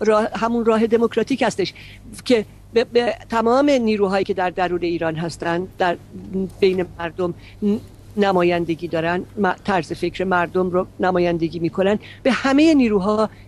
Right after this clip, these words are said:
اجازهٔ مشارکت در مسائل سیاسی، اجتماعی، اقتصادی داده بشه و یک حکومت دموکراتیک داشته باشه. مسئله خیلی س-، این در گفتن، در حرف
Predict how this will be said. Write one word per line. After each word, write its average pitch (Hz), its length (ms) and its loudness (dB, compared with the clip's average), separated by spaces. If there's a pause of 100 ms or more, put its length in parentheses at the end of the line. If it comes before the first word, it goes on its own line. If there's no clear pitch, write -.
(120)
اجازهٔ 208 680 2
مشارکت 202 880 0
در 226 280 2
مسائل 185 600 -4
سیاسی، 190 500 -4
اجتماعی، 180 500 0
اقتصادی 185 480 -4
داده 139 220 -2
بشه - 240 -8 (400)
و 214 100 0
یک 269 180 -6
حکومت 247 360 -12
دموکراتیک 196 580 -12
داشته - 240 -18
باشه. - 300 -20
مسئله 220 360 -12
خیلی 294 320 -12
س-، - 140 -14 (320)
این 294 220 -4 (140)
در 208 340 0
گفتن، 233 640 0 (280)
در 202 180 0
حرف 226 460 -2